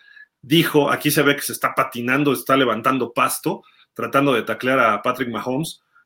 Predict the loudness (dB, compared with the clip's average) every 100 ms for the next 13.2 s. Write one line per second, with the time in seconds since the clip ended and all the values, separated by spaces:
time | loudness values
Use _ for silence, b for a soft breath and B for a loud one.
0 | _ -4 0 2 0 0 2 2 2 0
1 | 2 2 4 2 4 2 2 2 0 0
2 | -4 -2 2 4 4 2 0 -2 -4 -4
3 | 0 4 4 4 2 2 0 0 0 0
4 | 0 0 -2 -2 0 0 -2 -8 _ _
5 | _ _ _ _ -6 -4 -4 -4 -4 0
6 | 4 6 6 4 4 2 0 0 0 0
7 | 2 2 2 2 0 0 -6 -2 0 2
8 | 2 0 0 -2 0 2 2 2 0 0
9 | 0 -2 -4 -2 -2 0 -2 -2 -4 -2
10 | -2 -2 -2 0 0 -2 -4 -6 0 2
11 | 2 2 0 0 0 0 4 6 6 6
12 | 4 2 2 -2 -4 -2 0 2 2 2
13 | 0 -2